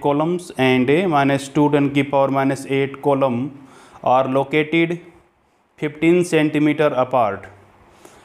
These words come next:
At what point on the line joining the two charges is electric potential is zero? कितना होना चाहिए पोटेंशियल की वैल्यू? ज़ीरो।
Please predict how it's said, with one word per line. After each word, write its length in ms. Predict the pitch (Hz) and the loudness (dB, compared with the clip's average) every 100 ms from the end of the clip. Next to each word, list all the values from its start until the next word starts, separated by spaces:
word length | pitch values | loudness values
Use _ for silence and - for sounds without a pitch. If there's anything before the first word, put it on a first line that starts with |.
| - 139 | -4 -2
At 120 | 156 151 147 | -2 -2 -2
what 180 | 202 202 - | -2 -4 -2
point 400 | 165 156 170 165 139 | 0 0 -2 -4 -4
on 180 | 143 143 135 | -2 0 0
the 100 | 135 | 0
line 340 | 131 135 139 139 120 | 0 -4 -4 -6 -4
joining 500 | 127 135 139 139 123 127 131 - - - - | -2 0 0 -2 -2 -6 -10 -20 -20 -14 -4
the 80 | 127 - | -4 0
two 100 | 165 190 170 | 0 0 0
charges 640 | 147 143 131 117 113 127 - - _ - 147 | 0 0 0 -2 -4 -14 -20 -20 _ -6 2
is 180 | 151 143 - | 2 2 -2
electric 600 | 139 147 156 - 190 196 196 - | 2 2 2 -4 -2 -2 -2 -6
potential 560 | 156 143 143 139 147 127 | -4 -2 -2 -2 -2 0
is 200 | 117 107 143 240 - - - 101 113 | 0 0 -2 -2 -6 -16 -14 -8 0
zero? 220 | 110 101 85 - - - - - _ _ _ | 2 2 -2 -12 -20 -20 -20 -20 _ _ _
कितना 200 | 139 123 | -10 -2
होना 140 | 151 156 | 0 0
चाहिए 220 | 151 160 | -2 -6
पोटेंशियल 380 | 165 160 151 151 | -2 -2 -2 -4
की 80 | 156 | -2
वैल्यू? 320 | 156 160 240 - - - - | 0 0 -4 -6 -20 -18 -12
ज़ीरो। 300 | 101 104 98 | -4 0 0